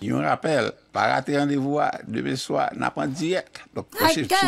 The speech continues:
Speaker 1: nous, sur toute la famille, particulièrement sur Facebook, pour nous connaître exactement qui y a la passé. Nous pas dans nouvelle, nous pas dans le pays d'Haïti.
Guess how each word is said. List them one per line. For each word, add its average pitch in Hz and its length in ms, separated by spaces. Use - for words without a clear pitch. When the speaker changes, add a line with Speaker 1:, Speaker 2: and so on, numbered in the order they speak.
Speaker 1:
nous, 233 100
sur 202 200
toute - 240
la 113 80
famille, 104 300
particulièrement - 420
sur 95 160
Facebook, 95 380
pour - 100
nous - 60
connaître 90 300
exactement 95 580
qui 104 100
y 87 60
a 85 60
la - 360
passé. - 220
Nous - 100
pas 113 160
dans 104 200
nouvelle, 107 280
nous 110 60
pas 98 100
dans 95 60
le 95 80
pays 101 120
d'Haïti. 101 460